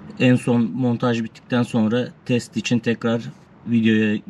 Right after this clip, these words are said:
geçeceğim. Arkadaşlar,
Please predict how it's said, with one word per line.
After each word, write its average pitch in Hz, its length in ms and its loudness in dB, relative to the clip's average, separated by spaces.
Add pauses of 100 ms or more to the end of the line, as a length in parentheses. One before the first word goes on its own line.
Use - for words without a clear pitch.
geçeceğim. 131 480 -2 (2250)
Arkadaşlar, 120 760 2